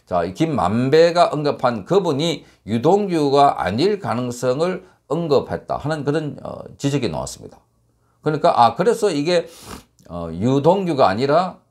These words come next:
김, 어, 그 김만배가 지칭한 그분은 이재명을 말하는구나. 그래서 이재명이 육백억 또는 칠백억을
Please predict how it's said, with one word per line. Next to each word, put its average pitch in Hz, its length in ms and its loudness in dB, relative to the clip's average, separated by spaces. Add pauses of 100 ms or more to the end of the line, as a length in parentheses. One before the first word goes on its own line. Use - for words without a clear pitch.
김, 143 500 -4 (260)
어, 80 320 -8 (260)
그 90 440 -4
김만배가 143 520 2
지칭한 143 400 -4
그분은 147 560 0
이재명을 123 720 -2
말하는구나. 90 460 -2
그래서 208 240 4
이재명이 156 760 0 (260)
육백억 147 480 0
또는 131 200 -2
칠백억을 165 720 0